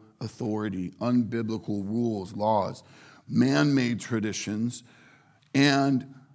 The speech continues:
keeping old covenant law and putting it on people, referred to as circumcision party, 'cause one of the big things they espoused was you had to be circumcised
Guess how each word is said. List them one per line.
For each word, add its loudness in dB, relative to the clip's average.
keeping 2
old 2
covenant 0
law 0
and 0
putting 4
it -2
on -2
people, -12
referred -6
to -8
as -10
circumcision -6
party, -4
'cause -8
one -4
of -6
the -8
big -8
things -8
they -6
espoused -2
was -8
you -8
had 0
to -6
be -8
circumcised -8